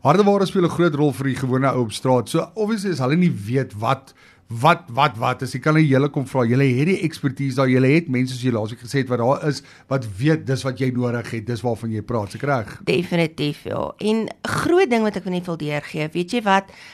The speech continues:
Speaker 2: Um, moenie stupid voel nie.
Speaker 1: Ja.
Speaker 2: Want dis die groot ding. Ek meen, um, dis nie te sê as ek weet wat 'n skroefie ek moet gebruik,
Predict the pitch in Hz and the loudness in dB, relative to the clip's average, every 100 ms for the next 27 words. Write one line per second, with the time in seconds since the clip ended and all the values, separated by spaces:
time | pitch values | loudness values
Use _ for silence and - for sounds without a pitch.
0 | - - - 180 196 202 _ _ 185 208 | -20 -20 -6 -2 -2 -4 _ _ -2 2
1 | 311 403 - _ _ _ _ _ _ - | 2 2 -2 _ _ _ _ _ _ -10
2 | - - 320 311 - 180 151 - - - | -2 0 0 -2 -4 -6 -6 -8 -14 -16
3 | 104 104 120 - - _ _ - - - | -16 -16 -16 -18 -20 _ _ -20 -20 -20
4 | - 277 302 233 262 381 392 - 269 208 | -6 0 2 4 2 0 -4 -4 -4 0
5 | 196 175 - 208 208 240 247 240 233 - | 0 0 -2 -6 -2 0 2 2 0 -4
6 | - - - 214 220 220 226 - - _ | -20 -20 -2 2 4 4 2 -8 -20 _
7 | - _ _ _ _ _ _ _ _ _ | -20 _ _ _ _ _ _ _ _ _
8 | 240 240 370 359 349 - 302 285 - 240 | -2 0 -2 -2 -4 -2 0 2 2 0
9 | - - 226 233 240 226 220 226 - 247 | -2 -4 -4 0 -2 -2 -6 -6 -2 -2
10 | 240 254 202 185 - - 190 - 160 160 | 0 2 2 0 -8 -10 -8 -6 -2 0
11 | 151 147 208 - | 2 0 -2 -8